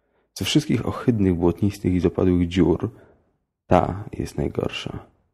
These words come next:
Ścieżka to istne bagno, z drogi robi się potok.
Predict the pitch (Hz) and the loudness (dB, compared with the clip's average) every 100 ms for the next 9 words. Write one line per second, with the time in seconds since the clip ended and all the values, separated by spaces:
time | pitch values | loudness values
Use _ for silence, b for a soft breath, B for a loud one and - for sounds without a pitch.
0 | _ _ _ _ _ - - - - 156 | _ _ _ _ _ -10 -4 -2 0 0
1 | 139 - 139 98 69 - - 58 62 - | 0 0 0 2 2 0 -4 -6 -6 -10
2 | - _ - - - 98 110 92 90 - | -18 _ -20 -6 -2 0 0 0 0 -6
3 | - - - - - - - | -10 -8 -10 -12 -20 -20 -20